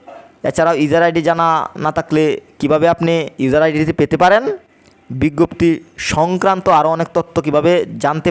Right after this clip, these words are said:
পারেন। এছাড়াও আপনার যদি কোনো প্রকার আবেদন করতে সমস্যা হয়, সেটার হেল্পলাইন এখানে রয়েছে। তো এগুলো পরবর্তী সময়ে দেখে নেবেন। এখন দেখে নিব,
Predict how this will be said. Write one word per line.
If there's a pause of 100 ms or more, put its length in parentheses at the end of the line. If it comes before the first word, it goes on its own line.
পারেন। (1300)
এছাড়াও (440)
আপনার (600)
যদি (100)
কোনো
প্রকার
আবেদন
করতে (100)
সমস্যা
হয়,
সেটার
হেল্পলাইন (120)
এখানে (100)
রয়েছে। (1080)
তো
এগুলো
পরবর্তী
সময়ে
দেখে
নেবেন। (180)
এখন (100)
দেখে
নিব,